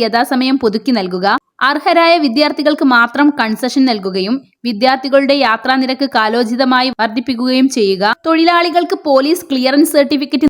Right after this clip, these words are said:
നിർബന്ധമാക്കിയ നടപടി പിൻവലിക്കുക, ഇ ചലാൻ വഴി അമിത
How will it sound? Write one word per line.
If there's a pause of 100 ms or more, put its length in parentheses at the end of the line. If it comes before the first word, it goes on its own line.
(140)
നിർബന്ധമാക്കിയ
നടപടി (140)
പിൻവലിക്കുക, (380)
ഇ (120)
ചലാൻ
വഴി (120)
അമിത